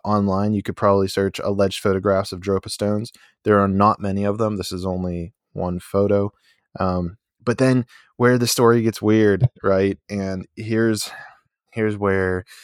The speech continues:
it all kinda just gets bizarre, if you will. In nineteen ninety-four, which is actually the year I was born, the German scientist Hartwig Handofs and colleague Peter Krasa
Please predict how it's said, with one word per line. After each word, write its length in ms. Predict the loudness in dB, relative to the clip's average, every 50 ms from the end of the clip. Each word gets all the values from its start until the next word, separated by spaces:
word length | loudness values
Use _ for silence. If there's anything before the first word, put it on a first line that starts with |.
| -20 -20 _ _ _ _ _ _ _ _ _ _ _ _
it 160 | -10 -6 0 2
all 500 | 4 4 6 6 4 4 2 0 -4 -8 -18 -20 -20 -20 _ _ _ _
kinda 260 | -18 -12 -10 -10 -8 -8
just 200 | -8 -8 -6 -4
gets 440 | -4 -4 -4 -4 -8 -10 -10 -12 -14 _ _ _ _ _ _ _ _
bizarre, 420 | -6 -4 -2 0 0 2 2 0 -2
if 120 | -4 -4
you 80 | -4 -4
will. 300 | -2 -2 -2 -4 -6 -8 -16 -20 -18 -8 -4
In 100 | -2 0
nineteen 360 | 0 0 -2 -2 -2 -2 -2
ninety-four, 640 | 0 0 0 -2 -2 -4 -2 0 2 2 2 2 -2 _ _ _ _ _ _ _ _ _ -12
which 140 | -10 -8 -6
is 80 | -2 -2
actually 380 | -2 -2 -2 -4 -4 -4 -6 -8 -6
the 120 | -4 -2
year 180 | 0 0 2 0
I 40 | 0
was 100 | -2 -4
born, 300 | -6 -8 -8 -8 -10 -14 _ _ _ -20 _ _ _ _ _
the 80 | -6 0
German 300 | 2 2 2 2 0 -2
scientist 640 | 0 0 0 0 0 -2 -4 -2 -2 -4 -4 -4 -2
Hartwig 600 | 0 0 0 0 0 0 0 0 -2 -4 -8 _ _ _ _ -6
Handofs 600 | -4 -2 2 2 4 4 4 2 -2 -6 -16 -12 -10
and 140 | -8 -8 -6
colleague 380 | -2 0 2 2 2 0 -4 -6
Peter 400 | -4 -2 0 0 0 -2 -2 -6 -10
Krasa 640 | -6 -2 0 0 0 0 0 0 0 2 0 -2